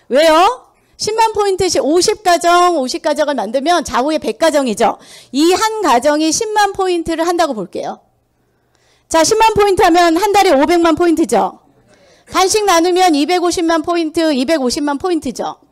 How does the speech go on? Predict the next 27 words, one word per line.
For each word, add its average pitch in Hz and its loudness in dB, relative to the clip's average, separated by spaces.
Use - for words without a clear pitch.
이렇게 330 -6
됩니다. 220 -6
자, 233 0
그러면 311 0
한번 349 -2
생각해 381 0
보세요. 262 0
이 247 -2
오십 285 0
명이 285 -2
한 349 -4
달에 359 0
십만 415 -2
포인트씩을 339 -2
꼭 359 -4
써야 349 2
돼. 156 -10
그죠? 427 -2
꼭 494 -2
써야 453 2
돼. 392 2
안 349 2
쓰면 403 0
오토팜 330 0
회사가 247 -4
아니야. 214 -2
끝장이야. 277 -4